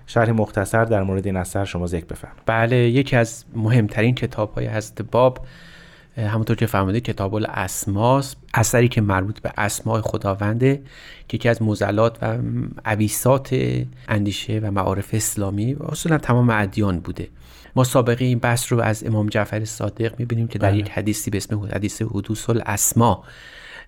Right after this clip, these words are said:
Speaker 2: به تعداد سیصد و شصت و یک اسم از اسماء الهی اشاره شده و بعد، اه،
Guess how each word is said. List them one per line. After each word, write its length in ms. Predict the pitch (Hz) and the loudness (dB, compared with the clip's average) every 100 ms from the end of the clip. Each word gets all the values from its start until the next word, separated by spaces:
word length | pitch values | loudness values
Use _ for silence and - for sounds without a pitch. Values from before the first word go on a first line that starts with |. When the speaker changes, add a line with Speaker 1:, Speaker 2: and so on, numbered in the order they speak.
| - 110 | -4 0
Speaker 2:
به 100 | 117 | 2
تعداد 440 | - 104 110 113 | 2 2 4 2
سیصد 340 | 110 - 104 | 0 -2 0
و 40 | 101 | 0
شصت 340 | - 101 - | 0 -2 0
و 20 | |
یک 360 | 110 101 113 - | 2 2 0 0
اسم 200 | 120 - - | -2 -2 -4
از 160 | 104 | -2
اسماء 340 | 104 - 107 113 | -4 -2 -4 -2
الهی 380 | 107 98 107 101 | 0 0 2 0
اشاره 340 | - 107 113 | -2 -4 -4
شده 400 | 123 147 147 165 - - _ - | 0 4 4 2 -2 -20 _ 0
و 120 | 120 | 0
بعد، 380 | 120 127 127 113 | 4 2 2 0
اه، 260 | 110 110 | 2 2